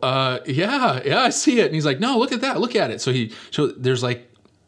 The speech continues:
kind of meat hanging out, and there's this white stuff coming out. He goes, "You see that? That's bone marrow." <laughs> I'm like, "Oh my gosh." And he's like, "That's why you gotta pay attention <laughs> while you're doing this."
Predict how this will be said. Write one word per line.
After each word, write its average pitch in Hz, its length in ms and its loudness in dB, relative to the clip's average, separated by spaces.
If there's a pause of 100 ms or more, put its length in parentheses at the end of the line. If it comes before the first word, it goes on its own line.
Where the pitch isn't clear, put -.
(140)
kind 131 180 -2
of 123 60 0
meat 127 220 0
hanging 120 200 -2
out, 120 140 -2
and 120 80 -2
there's 110 160 -2
this 113 420 -4 (240)
white 127 360 -2
stuff 113 220 -4
coming 117 180 -2
out. 110 40 0
He 113 60 0
goes, 104 120 -2
"You 101 40 -8
see 185 160 2
that? 156 120 2
That's 160 180 -2
bone 160 360 0
marrow." 107 520 -2 (220)
<laughs> - 220 -16
I'm - 200 0
like, 147 320 -4 (480)
"Oh 208 480 0 (320)
my 110 400 0
gosh." 226 540 -4 (280)
And 120 100 0
he's 123 180 0
like, 107 260 0 (220)
"That's 160 300 0
why 156 120 2
you 151 80 2
gotta 135 180 0
pay 151 200 0
attention 143 460 0
<laughs> - 20 0
while 143 140 2
you're 151 140 4
doing 135 340 4
this." 123 500 -4